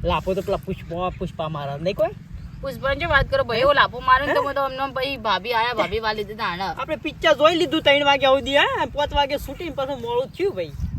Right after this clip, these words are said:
Speaker 1: નહીં?
Speaker 2: એટલે સાચી વાત છે. પૂછતા હતા કે ચેલા કે કોલેજ શૂટ, હું તો ભાઈ કોઈ બોલી જ ના. મને કે મેં કીધું, એમ કીધું કે મને તો હે ને ગાડી નથી મળતી, રિક્ષા નથી મળતી.
Speaker 1: હા,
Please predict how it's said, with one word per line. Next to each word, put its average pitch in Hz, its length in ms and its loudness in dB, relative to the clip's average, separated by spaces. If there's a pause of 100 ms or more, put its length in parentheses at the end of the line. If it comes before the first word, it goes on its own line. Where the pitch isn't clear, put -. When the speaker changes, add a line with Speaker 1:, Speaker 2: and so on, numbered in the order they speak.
Speaker 1:
નહીં? 220 140 2
Speaker 2:
એટલે 202 140 -6
સાચી 196 420 -8
વાત 185 160 -8
છે. 190 100 -10
પૂછતા 202 380 -8
હતા 226 140 -4
કે 220 120 -8
ચેલા 254 140 -6
કે 262 120 -10
કોલેજ 208 260 -6
શૂટ, 220 200 -10
હું 220 280 -6
તો 220 100 -8
ભાઈ 220 120 -6
કોઈ 226 120 -4
બોલી 208 260 -6
જ 196 60 -14
ના. 202 160 -6 (380)
મને 233 120 -8
કે 247 80 -8
મેં 226 120 -8
કીધું, 240 220 -10
એમ 226 100 -10
કીધું 233 240 -12
કે 247 80 -8
મને 240 160 -6
તો 262 60 -6
હે 254 60 -4
ને 254 120 -6
ગાડી 208 260 -4
નથી 202 240 -10
મળતી, 208 240 -10
રિક્ષા 190 200 -10
નથી 214 160 -6
મળતી. 190 260 -6
Speaker 1:
હા, 165 440 -6